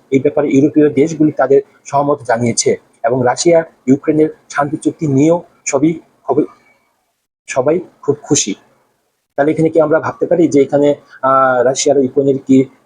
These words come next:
যুদ্ধবিরতি একটা কোনো, আহ, সিদ্ধান্ত নিশ্চয়তা যেতে যাচ্ছে?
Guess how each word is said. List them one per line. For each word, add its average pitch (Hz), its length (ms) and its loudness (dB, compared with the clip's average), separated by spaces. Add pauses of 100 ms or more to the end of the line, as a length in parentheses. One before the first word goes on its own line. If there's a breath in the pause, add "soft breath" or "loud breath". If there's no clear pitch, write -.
যুদ্ধবিরতি 131 800 2
একটা - 180 -4
কোনো, 127 340 0 (240 soft breath)
আহ, 120 320 2
সিদ্ধান্ত 175 500 -4
নিশ্চয়তা 135 500 2 (1120)
যেতে 120 200 -2
যাচ্ছে? - 340 -4